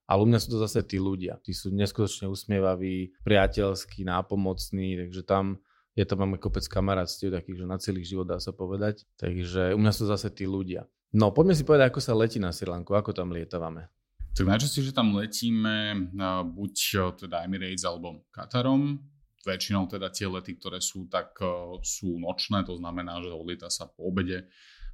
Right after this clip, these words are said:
Speaker 2: no na večer teda z Viedne, a, s prestupom teda v prípade Emirates, a, v Dubaji a potom je to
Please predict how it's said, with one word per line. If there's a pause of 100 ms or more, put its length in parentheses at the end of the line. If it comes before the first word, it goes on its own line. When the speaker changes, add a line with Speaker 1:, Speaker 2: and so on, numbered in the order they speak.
Speaker 2:
no
na
večer
teda
z (240)
Viedne, (320)
a,
s
prestupom
teda
v
prípade
Emirates,
a,
v
Dubaji (400)
a
potom
je
to